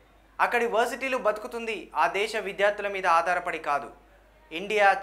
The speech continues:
చైనా లాంటి దేశం నుండి వెళ్తున్న విద్యార్థుల మీద ఆధారపడి బతుకుతున్నాయి. అయినా మన విద్యార్థుల మీదే కుట్రలు, మన విద్యార్థుల మీదే ఉచ్చులు. ఇది తెల్లతోలు దౌర్జన్యం. ఫార్మింగ్టన్ సీన్ అంతం కాదు, ఆరంభం మాత్రమే.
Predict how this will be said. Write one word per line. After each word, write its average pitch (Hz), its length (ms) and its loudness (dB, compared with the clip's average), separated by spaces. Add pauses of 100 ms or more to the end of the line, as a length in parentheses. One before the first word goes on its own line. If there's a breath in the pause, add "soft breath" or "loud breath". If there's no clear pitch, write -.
చైనా 190 240 0
లాంటి 180 260 0
దేశం 170 380 -6
నుండి 175 200 -8
వెళ్తున్న 156 380 -6
విద్యార్థుల 156 500 -4
మీద 147 200 -6
ఆధారపడి 147 540 -2
బతుకుతున్నాయి. 117 540 -14 (420 soft breath)
అయినా 220 460 4 (120)
మన 147 220 -2
విద్యార్థుల 196 480 -2
మీదే 180 240 -6
కుట్రలు, 170 520 -8 (280)
మన 143 220 -2
విద్యార్థుల 175 440 -4
మీదే 156 260 -6
ఉచ్చులు. 127 420 -12 (440 soft breath)
ఇది 247 400 -6 (140)
తెల్లతోలు 185 480 -2
దౌర్జన్యం. 139 640 -6 (680 soft breath)
ఫార్మింగ్టన్ 262 580 2
సీన్ 247 260 -6 (120)
అంతం 202 320 -2
కాదు, 208 520 2
ఆరంభం 185 480 0
మాత్రమే. 160 580 -4